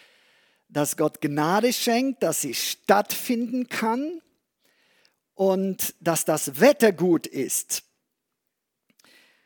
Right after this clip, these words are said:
Weil es ist gar nicht so einfach, heute in dieser Zeit Hochzeiten zu planen und zu feiern. Eigentlich hätte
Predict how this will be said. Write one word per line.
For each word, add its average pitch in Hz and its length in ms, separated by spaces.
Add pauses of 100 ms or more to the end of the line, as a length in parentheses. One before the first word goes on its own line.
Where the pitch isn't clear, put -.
(360)
Weil 196 260
es 220 260
ist 240 420
gar 240 220
nicht 302 240
so 240 120
einfach, 190 560
heute 165 260
in 160 100
dieser 202 320
Zeit 180 460
Hochzeiten 190 600
zu - 120
planen 208 720
und 202 400 (880)
zu - 160
feiern. 190 800 (1200)
Eigentlich 233 920
hätte 240 440